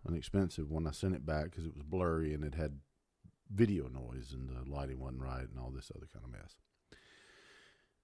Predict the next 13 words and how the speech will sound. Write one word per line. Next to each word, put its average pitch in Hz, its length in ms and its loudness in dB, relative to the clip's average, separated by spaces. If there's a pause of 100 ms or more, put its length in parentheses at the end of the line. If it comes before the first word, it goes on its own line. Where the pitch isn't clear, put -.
(140)
The 104 80 4
best 127 320 6
camera 120 360 8
that 92 140 8
I 101 140 8
have 107 160 6
found 107 420 6
so 98 160 8
far, 90 380 6
and 85 80 4
I 92 80 6
know 95 200 8
I, 87 200 8